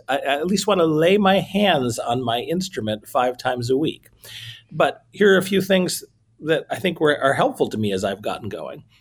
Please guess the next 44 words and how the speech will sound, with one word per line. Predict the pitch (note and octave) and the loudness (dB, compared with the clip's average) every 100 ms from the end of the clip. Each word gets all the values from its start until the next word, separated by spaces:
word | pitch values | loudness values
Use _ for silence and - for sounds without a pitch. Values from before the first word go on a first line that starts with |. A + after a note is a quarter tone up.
| - | -2
I | D#3 | 2
didn't | A3+ | 2
say | F#3+ - F#3 | 2 2 2
I | |
was | E3+ | 2
gonna | - D#3 | 0 -2
practice | - D#3 - C#3 | -2 -4 -4 0
every | C#3 D3 | 2 2
day, | D3 D#3 D#2 - | 0 0 -2 -2
right? | C3 D3 | 2 2
I | C#3 | 2
gave | F3+ E3+ | 2 2
myself | D#3+ D3+ D3+ D3 | 2 4 2 4
those | D3+ D3+ | 2 2
two | - E3 | 2 4
days | D#3 C3+ | 6 4
a | |
week | C#3 C#3 B2 | 4 2 2
where | B2 | 0
I'm | C#3 | 2
like, | D#3 | 0
"Hey, | A3 D4+ | 0 -2
if | G#3+ | 2
I | G#3+ | 2
don't | F#3+ | 2
touch | - F#3+ | -4 -6
it | E3+ | -4
that | E3 D#3+ | -2 -2
time, | D#3+ E3 | -2 -2
that's | D#3+ C#3 D3+ | -2 -4 -6
okay." | C3+ C#3+ A2 - - - - | -4 -2 -2 -4 -12 -12 -2
And | G3 | 2
that's | B3+ C4 | 4 2
important | B3+ C4+ D4 C#3 A#2 | 0 0 0 -2 -4
'cause | D#3+ | -2
we're | D3 | 2
always | E3+ G#3 A3+ G3+ | 4 4 4 2
gonna | F#3 D#3+ | 0 2
have | E3 | 2
a | C#3+ | 0
setback | - D#3+ D#3+ B2+ - | -2 -2 0 -2 -2
now | D3 A#3 | -2 0
and | E3 F#2 | 0 -4
then. | E2+ E3+ | -6 -6